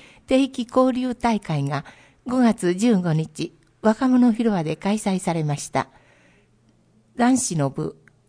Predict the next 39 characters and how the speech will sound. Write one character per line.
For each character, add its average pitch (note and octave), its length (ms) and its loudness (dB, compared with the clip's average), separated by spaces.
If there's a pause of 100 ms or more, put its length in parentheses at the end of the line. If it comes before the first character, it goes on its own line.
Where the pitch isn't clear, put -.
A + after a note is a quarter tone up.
四 B3+ 260 4
十 E3 160 -2
五 D#3+ 160 0
人 G#3 240 4
参 E3+ 300 -6
加 D3+ 160 -10
で、 - 160 -10 (580)
一 A3+ 460 -2
位、 - 100 -10 (380)
吉 A3 260 2
田 A#3+ 140 -2
聡 A#3+ 320 -6
さ - 340 -10
ん、 B2+ 140 -8 (800)
二 A3 300 4
位、 - 80 -14 (500)
堂 A#3 200 2
西 A#3+ 380 0
正 A#3 300 -2
義 G3+ 180 -2
さ - 360 -8
ん、 - 100 -10 (640)
三 A3 540 0
位、 - 140 -8 (540)
友 B3 340 4
岡 G#3+ 320 -6 (100)
守 A3 400 2
さ E3 220 -6
ん。 E3 120 -6 (1200)
女 A#3 140 4
子 A#3+ 200 -2
の C#3+ 160 -2
部、 D#3 280 -8 (400)
三 C4 340 0
十 F3+ 180 0
八 G#3 300 -4
人 D3+ 240 -4
参 D#3 280 -6
加、 C#3+ 260 -8